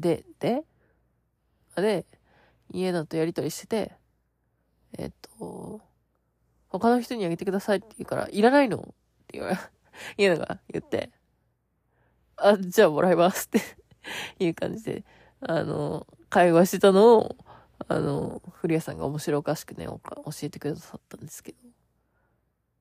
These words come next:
まあ、それでイエナが、解説してたのかな。あー、結構前からよく来てくれる方で、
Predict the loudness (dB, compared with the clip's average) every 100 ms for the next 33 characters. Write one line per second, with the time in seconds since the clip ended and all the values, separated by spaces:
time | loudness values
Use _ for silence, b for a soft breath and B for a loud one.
0 | _ _ _ _ -6 -2 0 0 0 -2
1 | 0 0 0 0 0 -6 -20 _ _ _
2 | _ _ _ _ _ _ _ _ _ _
3 | _ _ _ -14 -10 -8 -8 -8 -6 -6
4 | -6 -8 -8 b b b b -8 -4 -2
5 | -4 -6 -4 -2 0 2 2 4 4 4
6 | 4 0 _ _ _ _ _ 0 2 2
7 | 0 -4 -2 0 -2 -2 -4 -4 -2 -2
8 | 0 0 0